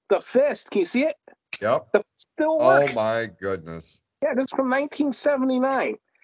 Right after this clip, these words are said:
Speaker 1: Best fifteen bucks I've ever spent. <laughs>
Speaker 2: That's awesome. That's awesome. Uh, real quick, in,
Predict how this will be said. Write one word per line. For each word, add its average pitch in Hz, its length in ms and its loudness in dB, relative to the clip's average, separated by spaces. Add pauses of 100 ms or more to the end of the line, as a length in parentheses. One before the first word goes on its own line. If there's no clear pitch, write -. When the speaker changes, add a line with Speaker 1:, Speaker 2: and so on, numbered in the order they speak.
(120)
Speaker 1:
Best 262 260 0
fifteen 277 380 0
bucks 254 240 -2
I've 220 120 2
ever 214 200 0
spent. - 300 -2 (120)
<laughs> - 100 -20 (240)
Speaker 2:
That's 90 200 -12
awesome. 80 440 -8 (1040)
That's 85 240 -8
awesome. 71 400 -14 (720)
Uh, 127 300 2
real 226 200 4
quick, 190 480 0
in, 175 380 -8